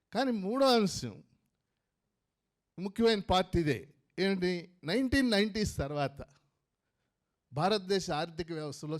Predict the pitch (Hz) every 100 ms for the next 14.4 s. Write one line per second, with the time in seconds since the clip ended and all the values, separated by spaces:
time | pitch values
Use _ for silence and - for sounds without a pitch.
0 | 135 117 156 170 135 135 147 151 139 131
1 | 131 131 - 120 107 - 101 - _ _
2 | _ _ _ _ _ _ 143 170 175 180
3 | 151 165 127 - - - _ _ 139 143
4 | 147 147 135 135 - 147 123 131 131 127
5 | 123 127 127 175 233 - _ _ _ _
6 | 127 123 101 92 _ _ _ _ _ -
7 | 190 240 262 240 240 - 190 196 202 190
8 | 190 175 156 143 156 127 113 113 85 92
9 | - - _ _ 127 127 147 170 139 165
10 | - 170 165 135 143 131 120 107 - -
11 | _ _ _ _ _ _ _ _ 143 143
12 | 156 139 131 - 135 - 135 101 _ _
13 | _ _ _ - 143 143 151 139 123 127
14 | 139 151 123